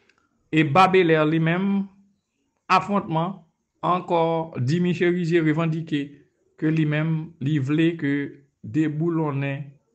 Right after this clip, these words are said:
P M Ariel Henry sou pouvwa. Nan sa k ap pase nan Solino, lapolis nasyonal nan yon nòt li ta fè soti, ta deklare yo fèt, yo deplwaye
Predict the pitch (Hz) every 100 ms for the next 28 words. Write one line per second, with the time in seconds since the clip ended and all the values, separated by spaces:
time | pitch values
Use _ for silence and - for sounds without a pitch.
0 | - 151 151 143 135 143 139 135 143 160
1 | 185 190 151 139 113 117 95 - _ _
2 | _ _ _ _ _ _ - 202 262 254
3 | 233 - 208 202 202 190 180 185 175 185
4 | 185 208 214 170 202 208 196 202 196 180
5 | 180 170 170 180 196 196 196 170 185 185
6 | 185 185 180 - 170 170 160 156 170 160
7 | 160 190 196 196 _ _ _ _ _ _
8 | - 175 175 170 - - 113 185 185 190
9 | 156 165 165 165 - _ _ _ _ _
10 | _ _ _ _ _ _ _ _ 131 165
11 | 160 160 160 160 160 135 147 117 190 190
12 | 190 185 180 196